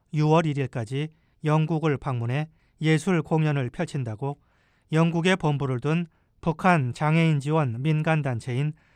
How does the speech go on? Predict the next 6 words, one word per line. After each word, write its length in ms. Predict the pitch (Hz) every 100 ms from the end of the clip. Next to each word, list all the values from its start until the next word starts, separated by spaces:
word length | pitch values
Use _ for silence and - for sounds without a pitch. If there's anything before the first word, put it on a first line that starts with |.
| _ _
두라 380 | 156 160 143 117
인터내셔널이 880 | 156 156 170 160 139 156 131 117 104
밝혔습니다. 720 | 170 147 135 - 110 101 - _ _ _ _ _ _
이 120 | 175
단체는 540 | 165 151 135 156 156 104 _ _ _
대부분 520 | - 160 156 170 147